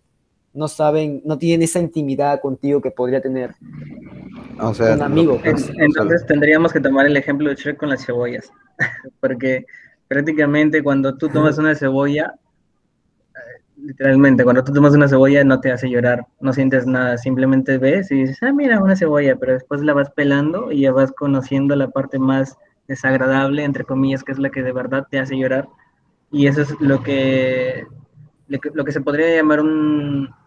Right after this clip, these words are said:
Speaker 3: lo que se podría decir que ya está formando un lazo, porque ya conoces la par-, una parte desagradable de esa persona y sin embargo no la juzgas, sin, y, y en cambio la ayudas a transfor-, a transformar ese lado malo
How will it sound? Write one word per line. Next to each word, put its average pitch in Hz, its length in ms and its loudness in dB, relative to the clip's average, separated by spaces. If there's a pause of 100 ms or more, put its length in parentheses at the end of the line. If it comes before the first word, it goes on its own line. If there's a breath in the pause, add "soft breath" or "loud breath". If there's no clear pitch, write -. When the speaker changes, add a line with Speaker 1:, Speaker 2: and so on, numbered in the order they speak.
(120)
Speaker 3:
lo 143 180 -2
que 143 140 -4
se 143 120 -6
podría 143 420 -4
decir 165 320 0
que 156 100 0
ya 147 80 2
está 147 180 -6
formando 143 440 0
un 143 140 0
lazo, 151 320 -2 (640)
porque 135 300 -4
ya 147 240 2
conoces 151 600 -2 (260)
la 127 240 -2
par-, 139 220 -2
una 139 240 2
parte 139 360 0
desagradable 135 640 0
de 135 60 2
esa 135 140 -2
persona 135 360 -4
y 135 40 -2
sin 135 180 -4
embargo 131 500 -2
no 233 260 0
la 139 100 0
juzgas, 151 680 -2 (680)
sin, 135 420 -4
y, 127 1000 0 (1120)
y 143 80 0
en 135 140 4
cambio 151 360 2
la 139 160 2
ayudas 156 600 0
a 135 120 -4
transfor-, 131 520 -4
a 139 120 -6
transformar 131 520 -2
ese 135 160 -2
lado 135 200 2
malo 135 360 0